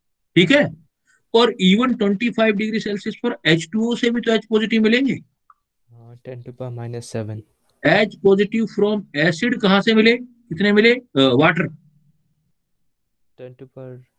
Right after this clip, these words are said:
Speaker 2: minus seven एच
Speaker 1: From
Speaker 2: पॉजिटिव।
Speaker 1: water, तो water से कितने मिले? अब
Speaker 2: टेन।
Speaker 1: इससे तो कम मिल रहे हैं, इससे ज्यादा मिल रहे हैं ना।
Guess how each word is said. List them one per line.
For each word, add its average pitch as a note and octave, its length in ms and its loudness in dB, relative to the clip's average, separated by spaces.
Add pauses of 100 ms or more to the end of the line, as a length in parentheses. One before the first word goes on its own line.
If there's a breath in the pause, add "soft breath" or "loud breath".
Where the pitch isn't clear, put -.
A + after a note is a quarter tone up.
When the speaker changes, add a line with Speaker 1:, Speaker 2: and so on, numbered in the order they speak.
(280)
Speaker 2:
minus A#2+ 520 -10 (240)
seven A2 380 0 (800)
एच A#2 200 -6
Speaker 1:
From B2 220 2
Speaker 2:
पॉजिटिव। F3 320 -2 (1200)
Speaker 1:
water, D3+ 460 0 (880)
तो B2+ 100 2
water C#3 320 2
से A3+ 140 0
कितने A#3 260 -4
मिले? G3+ 180 2 (2250)
अब B3+ 100 0
Speaker 2:
टेन। B2+ 180 -14
Speaker 1:
इससे - 280 -4 (100)
तो C4+ 100 0
कम C4+ 240 2
मिल C4+ 240 8
रहे A3+ 120 6
हैं, - 160 -2 (120)
इससे G#3 240 0
ज्यादा G3 240 4
मिल A#3 180 0
रहे A3+ 100 0
हैं A3+ 80 -4
ना। C4+ 100 -12